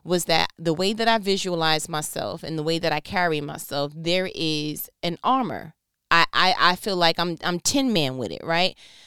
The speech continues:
But if something is able to get me to keep talking about it, that can change my emotions, that can have me come home and ask my husband or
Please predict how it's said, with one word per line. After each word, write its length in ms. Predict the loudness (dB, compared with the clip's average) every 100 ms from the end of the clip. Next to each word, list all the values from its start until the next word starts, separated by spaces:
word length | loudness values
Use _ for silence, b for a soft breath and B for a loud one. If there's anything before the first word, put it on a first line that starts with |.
| b b b b _ 2
But 200 | 6 6
if 120 | 6
something 480 | 4 2 2 2 2
is 160 | 2
able 280 | 2 4 4
to 120 | 2
get 240 | 2 -2 0
me 120 | 0
to 100 | 0
keep 400 | -2 -6 -6 -6
talking 420 | -4 -4 -4 -4
about 360 | -2 2 2 2
it, 160 | 0 0
that 160 | -2 -2
can 160 | -4 -4
change 400 | -4 -2 -2 -2
my 160 | 0
emotions, 680 | 0 0 0 2 0 -2 0
that 140 | -2
can 120 | -2 -2
have 200 | -2 -2
me 120 | -6
come 260 | -6 -6
home 280 | -4 -4 -2
and 80 | 0
ask 220 | 0 0
my 140 | -2 -2
husband 480 | 0 -2 -2 0
or 100 | 0